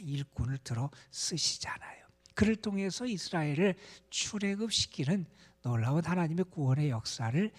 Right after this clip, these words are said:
행해 주셨어요. 하나님은 이렇게 새로운 일꾼들을 세워주세요. 그런데 여러분, 오늘 말씀은 이 어두운 시대, 영적으로 어두운 이 시대에 하나님이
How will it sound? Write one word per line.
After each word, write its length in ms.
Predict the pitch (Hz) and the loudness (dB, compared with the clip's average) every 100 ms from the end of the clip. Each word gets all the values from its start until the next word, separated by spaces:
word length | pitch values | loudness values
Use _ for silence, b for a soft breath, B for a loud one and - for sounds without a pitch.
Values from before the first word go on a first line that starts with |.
| B B - | B B -8
행해 460 | - 127 117 120 - - | -2 2 4 4 0 -8
주셨어요. 960 | - 117 110 - - 113 110 107 170 262 B B B | -2 0 0 0 -4 -4 -6 -4 -6 -6 B B B
하나님은 360 | - 226 247 254 | 0 4 6 6
이렇게 440 | 196 196 - 220 | 4 0 -4 -4
새로운 400 | 202 - 190 190 | -2 0 2 4
일꾼들을 680 | 160 143 - 147 139 135 196 202 B B | 4 2 -4 0 0 4 2 0 B B
세워주세요. 880 | - - 135 120 120 - - - - - _ B B B | -8 -4 -2 0 -2 -6 -8 -8 -12 -18 _ B B B
그런데 280 | - 214 240 | 4 6 6
여러분, 320 | 156 165 226 | 6 2 0
오늘 260 | 175 156 180 | 2 2 2
말씀은 760 | 135 120 - - 120 165 269 - B B - | 2 0 -2 -4 4 4 4 -4 B B -4
이 80 | 285 | -2
어두운 400 | 539 185 214 220 | 2 4 4 2
시대, 480 | 220 - 165 165 147 | 2 0 4 4 6
영적으로 680 | 147 175 - - 180 190 220 | 2 0 -2 -2 0 4 4
어두운 300 | 165 185 180 | 4 2 2
이 140 | 143 | 2
시대에 340 | 143 - - 151 | 2 2 4 2
하나님이 600 | 151 156 131 131 202 | 4 0 0 2 2